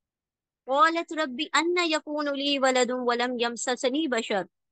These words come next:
क़ाल कज़ालिकिल्लाहु यख़्लुक़ु मा यशा, इज़ा क़दा अमरन फ़इन्नमा फ़-, यक़ूलु लहू कुन फ़यकून। अब देखें, उन-,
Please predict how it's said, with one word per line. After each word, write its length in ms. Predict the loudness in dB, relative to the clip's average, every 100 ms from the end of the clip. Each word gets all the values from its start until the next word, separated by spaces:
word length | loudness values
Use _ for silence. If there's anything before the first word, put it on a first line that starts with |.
| _
क़ाल 280 | 2 2 2
कज़ालिकिल्लाहु 1200 | 0 -2 0 0 0 -2 -2 0 2 0 0 -2 -4 _ -8 -2
यख़्लुक़ु 600 | -2 -2 -6 -4 -2 0
मा 200 | 2 2
यशा, 640 | 2 0 0 2 4 2 0 _ _ -8
इज़ा 340 | -4 2 2 2 0
क़दा 260 | 2 4 6 8 6 4 0
अमरन 460 | 0 0 -2 -4
फ़इन्नमा 840 | -6 -8 -6 -4 -4 -2 0 2 2 2
फ़-, 200 | -2 -8 -4
यक़ूलु 540 | -4 -4 -4 0 2
लहू 360 | 4 2 -2 -6
कुन 420 | -4 -4 0 -2
फ़यकून। 680 | 0 0 0 -2 -2 0 -2 -8 _ _ _ _ _ _
अब 100 | -4
देखें, 320 | 0 2 4 2
उन-, 320 | 0 0